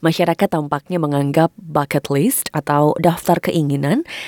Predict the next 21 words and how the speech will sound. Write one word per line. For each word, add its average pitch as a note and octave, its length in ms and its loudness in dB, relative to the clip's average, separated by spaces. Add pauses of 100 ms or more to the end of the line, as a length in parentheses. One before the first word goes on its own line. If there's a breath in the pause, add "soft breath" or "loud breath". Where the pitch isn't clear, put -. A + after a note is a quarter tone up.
sebagai G3 340 0
satu G3 300 0
yang G#3+ 320 2
penuh A#3+ 320 2
dengan G3+ 320 2
tujuan-tujuan F#3 720 0
wisata D#3+ 560 0
dan C#3+ 320 2
juga - 240 -2
pengalaman. D3 720 0 (640)
Hal F3 160 4
ini G3 240 2
berkaitan F3+ 640 0
dengan E3 400 2
mendesain E3+ 800 2
satu - 320 -2
kehidupan G#3 480 2
yang F3 80 2
berarti F3 640 2
dan D3 80 0
menarik, C#3 480 0